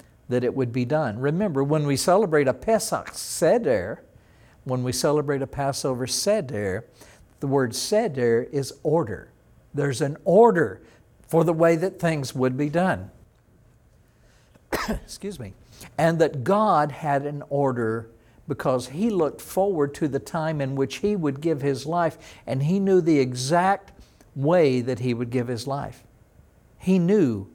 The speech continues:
that cup of redemption during the Passover Seder, that he would be that redemption. He knew that time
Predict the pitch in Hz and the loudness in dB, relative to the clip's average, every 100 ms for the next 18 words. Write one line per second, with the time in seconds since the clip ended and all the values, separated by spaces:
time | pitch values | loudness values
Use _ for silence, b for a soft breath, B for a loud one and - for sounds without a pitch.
0 | - 110 - - 127 127 113 123 123 143 | -4 -4 -4 -2 -2 -2 -4 -4 -2 -2
1 | 139 - 110 90 107 113 110 107 - 110 | -4 -8 -8 -6 -4 -4 -4 -6 -6 -6
2 | 104 - 110 113 - 127 123 95 - - | -6 -6 -6 -6 -6 -6 -6 -8 -14 -18
3 | _ b b b b - 98 110 165 123 | _ b b b b -8 -6 -2 0 0
4 | 117 120 160 180 113 - 110 98 101 104 | -2 -4 -2 0 -2 -6 -8 -6 -6 -6
5 | - - - - _ _ _ b b b | -10 -12 -14 -18 _ _ _ b b b
6 | b _ 156 143 139 208 190 107 101 - | b _ -2 0 2 2 0 -2 -8 -14
7 | b b b 139 117 - - 180 139 110 | b b b -4 -4 -6 -6 -2 -2 -2
8 | 98 110 | -6 -10